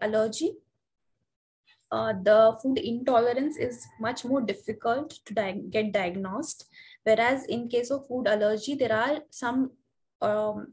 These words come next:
the allergy tests that can be u-, used to analyze which particular food is causing the allergy.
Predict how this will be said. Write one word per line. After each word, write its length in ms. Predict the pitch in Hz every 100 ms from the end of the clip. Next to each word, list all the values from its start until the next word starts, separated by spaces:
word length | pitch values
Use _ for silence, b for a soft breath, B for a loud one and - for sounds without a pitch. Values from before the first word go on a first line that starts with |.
| 214
the 140 | 202
allergy 460 | 202 208 214 247 -
tests 280 | 208 247 -
that 180 | 226 -
can 320 | 214 214 220
be 280 | 247 285 320 b b b - _ - _ _ _
u-, 320 | 180 233 -
used 480 | 208 240 285 320 - - _
to 340 | 240 247 247 247
analyze 600 | 214 208 220 214 247 - _ _ - 202
which 320 | 254 - -
particular 480 | 226 214 - 220 233
food 300 | 233 220 214
is 160 | 220 -
causing 440 | 190 190 202 208
the 240 | 196 311 - b b b -
allergy. 580 | 196 190 180 - -